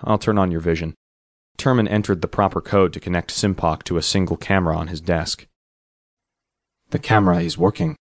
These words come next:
Is that Terman Simpok sees?" "Yes, I am Terman." "What now?" "Simpok is anxious to do more.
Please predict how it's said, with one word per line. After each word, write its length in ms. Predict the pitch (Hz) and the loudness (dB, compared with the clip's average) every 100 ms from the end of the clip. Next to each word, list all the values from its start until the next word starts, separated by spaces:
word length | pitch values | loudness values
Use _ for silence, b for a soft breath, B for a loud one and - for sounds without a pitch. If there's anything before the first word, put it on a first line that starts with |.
| _ _ _ _ _ _ - | _ _ _ _ _ _ -6
Is 140 | 95 | -2
that 260 | 104 120 - | 2 0 0
Terman 400 | - 123 92 80 | 2 2 2 0
Simpok 480 | - 85 - 80 - | -2 -4 -4 -6 -6
sees?" 440 | - 160 151 - _ _ _ _ _ _ _ _ _ _ _ | -4 -4 -4 -8 _ _ _ _ _ _ _ _ _ _ _
"Yes, 500 | - 110 82 - - - - | 0 2 0 -6 -8 -8 -2
I 80 | |
am 140 | 80 82 | -2 2
Terman." 360 | 101 87 78 _ _ _ _ _ _ _ _ _ - | 2 2 -2 _ _ _ _ _ _ _ _ _ 0
"What 280 | 113 - | 0 2
now?" 300 | 101 87 76 _ _ _ _ - | 0 0 -2 _ _ _ _ -10
"Simpok 500 | - 143 147 143 135 | 2 2 6 4 4
is 140 | 101 107 | 0 -2
anxious 380 | 104 - 95 | -2 -2 -4
to 120 | - 90 | -2 0
do 160 | 90 | 0
more. 380 | 85 90 82 | 0 -2 -2